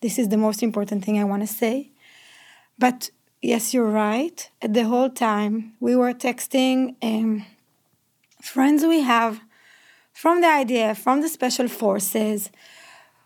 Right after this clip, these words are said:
with our location, with Hadar's lo-, like, after we found out that the twins are crying,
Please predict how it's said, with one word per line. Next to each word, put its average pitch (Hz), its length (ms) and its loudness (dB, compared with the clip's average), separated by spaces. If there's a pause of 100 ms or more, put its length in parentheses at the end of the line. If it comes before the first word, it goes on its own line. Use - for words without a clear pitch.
(140)
with 247 220 2
our 302 160 6
location, 220 640 0
with 214 160 -6
Hadar's 285 420 2
lo-, 269 140 -4
like, 233 240 -2
after 233 300 0
we 254 100 0
found 233 320 2
out 220 180 2
that 226 120 -4
the 262 80 -4
twins 269 280 2
are 262 100 2
crying, 226 640 0